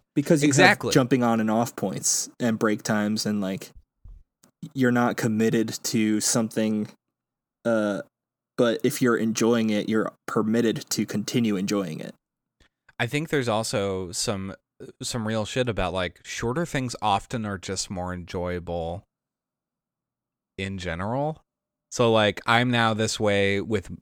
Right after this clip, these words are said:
Speaker 2: with movies. I love a ninety-minute movie. That's the best genre of movie,
Speaker 1: Yep.
Speaker 2: ninety minutes. Uh, it doesn't get better than that. That's,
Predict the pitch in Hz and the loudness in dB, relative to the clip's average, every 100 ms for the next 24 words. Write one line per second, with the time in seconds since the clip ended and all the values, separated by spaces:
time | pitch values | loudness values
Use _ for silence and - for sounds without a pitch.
0 | _ 110 101 117 143 143 139 - 107 113 | _ -4 -2 2 4 6 4 4 4 6
1 | 117 120 107 104 104 101 90 101 95 104 | 6 6 4 2 2 0 -2 -2 -2 0
2 | 98 - - 92 104 98 - 98 98 98 | 0 0 -4 -2 0 0 -2 -2 -2 -2
3 | 98 92 95 117 87 87 82 90 92 78 | -4 -4 -2 -2 -2 -4 -6 -6 -6 -6
4 | 85 - - _ _ _ _ - 101 101 | -8 -10 -16 _ _ _ _ -2 2 2
5 | 98 107 135 151 120 120 113 107 98 92 | 0 0 0 2 4 4 4 2 2 2
6 | 117 117 - | 0 0 -2